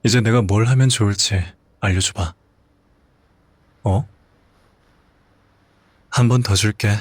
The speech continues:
정답을 말할 기회. 확실해?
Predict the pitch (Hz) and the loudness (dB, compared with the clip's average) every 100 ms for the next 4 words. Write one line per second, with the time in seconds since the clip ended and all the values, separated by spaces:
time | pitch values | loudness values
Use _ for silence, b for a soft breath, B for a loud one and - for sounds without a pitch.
0 | - _ _ _ _ _ _ _ - - | -6 _ _ _ _ _ _ _ -4 -2
1 | 110 107 104 92 92 90 - 85 80 _ | 0 0 0 0 -2 -2 -2 -4 -4 _
2 | _ _ _ _ _ _ _ _ _ _ | _ _ _ _ _ _ _ _ _ _
3 | _ _ _ _ _ _ _ _ _ _ | _ _ _ _ _ _ _ _ _ _
4 | _ _ _ _ _ _ _ _ _ _ | _ _ _ _ _ _ _ _ _ _
5 | _ _ - 117 - 104 113 | _ _ -4 -2 0 -2 -4